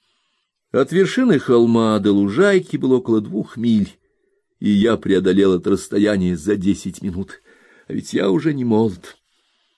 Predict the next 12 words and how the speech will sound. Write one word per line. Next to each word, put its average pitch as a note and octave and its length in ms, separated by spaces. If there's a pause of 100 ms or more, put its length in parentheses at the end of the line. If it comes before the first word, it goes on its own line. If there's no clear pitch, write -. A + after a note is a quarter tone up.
(160)
Я A2 220
бежал C3 580
и G#2+ 100
громко A#2+ 460
проклинал A#2+ 560
свою A#2 340
безрассудную A2+ 1200
доверчивость, A2 880 (320)
побудившую G#2 680
меня G#2 180
оставить D#3 640
машину, B2+ 480